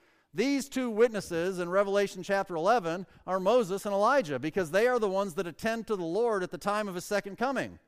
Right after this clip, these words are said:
Some people have thought erroneously that it would be Elijah and Enoch. Why? Because only Elijah and Enoch are the only people in the Old Testament who never died.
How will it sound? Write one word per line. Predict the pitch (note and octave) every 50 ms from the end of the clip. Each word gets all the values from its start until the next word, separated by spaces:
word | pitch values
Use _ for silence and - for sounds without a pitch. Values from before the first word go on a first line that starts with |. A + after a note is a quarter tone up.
| _ _ _ _ _ _ _ _ _ _ _ _ _
Some | - - - G#3 G#3+ G3+
people | - G#3+ G#3+ - G3+ G3 E3+
have | E3 F3+ F3 D3
thought | - - E3 D#3 E3 F#3+ - F3
erroneously | E3+ D#3+ E3 E3 E3 E3 D#3+ D3+ D3 C#3 - - B2 C3 C#3 F3 A3 - _ - _ _ -
that | E3 F3
it | F#3 F3
would | F3+ E3
be | - F3
Elijah | E3+ D#3+ D3+ D3 C#3+ D3 E3 E3+ D#3 F3 F#3 F3
and | F3 F3+ F#3 -
Enoch. | A#3+ C#4 C#4+ A#3+ E3+ B2 G#2 G2 - -
Why? | - D#3 A3 C4 G3+ D3+ B2+
Because | A2+ B2+ B2+ - D#3+ D3 D3+
only | E3+ E3+ F#3+ G3 G3 F#3+
Elijah | F3+ E3 D#3+ D#3 E3 E3+ E3 C#3+ D#3+ D3
and | D3+ C#3+ C#3 D3
Enoch | F#3+ B3 A3 D#3+ C#3 D3 F3 F#3 -
are | E3+ D3+
the | C#3+ D3
only | C3+ D3+ F#3 G3+ G3 F#3
people | - - F#3+ F3+ - F3+ E3+
in | E3
the | D#3+ D#3
Old | D3+ D#3+ D3+
Testament | - E3+ D3+ C#3+ - E3+ E3+ D3
who | E3 F#3
never | F#3 F3 F3+ F#3+ F#3+ G3+
died. | F#3 D3+ C#3 F#3+ F#3+ G3 G#3 G#3 G3 E3 C#3 A2+ F#2